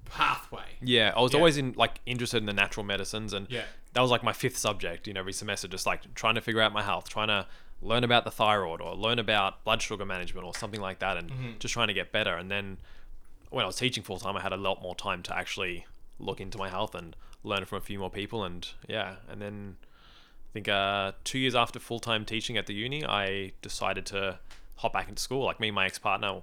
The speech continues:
Speaker 2: my then partner, broke up and
Speaker 1: Mm-hmm.
Speaker 2: did a bit of soul searching, as one does at this critical stage in life, and decided it was time to, to go back. I was just sort of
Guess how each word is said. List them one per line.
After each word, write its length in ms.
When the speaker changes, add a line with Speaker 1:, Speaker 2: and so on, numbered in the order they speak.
Speaker 2:
my 220
then 260
partner, 300
broke 260
up 180
and 200
Speaker 1:
Mm-hmm. 200
Speaker 2:
did 120
a 40
bit 80
of 80
soul 240
searching, 380
as 180
one 180
does 280
at 100
this 240
critical 280
stage 280
in 100
life, 280
and 300
decided 340
it 40
was 120
time 200
to, 380
to 100
go 120
back. 240
I 60
was 120
just 120
sort 120
of 240